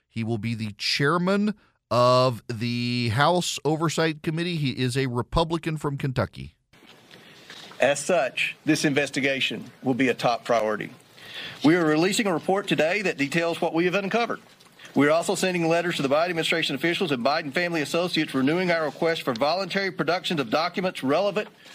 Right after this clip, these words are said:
Speaker 2: to this investigation. This is an investigation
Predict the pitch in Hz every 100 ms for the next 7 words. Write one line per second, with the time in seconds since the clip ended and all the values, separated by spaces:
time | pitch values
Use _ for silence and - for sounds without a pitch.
0 | - - 147 165 170 147 147 147 131 131
1 | - - - _ - - - - - -
2 | - - - - 370 - 220 196 165 180
3 | 170 165 175 170 165 151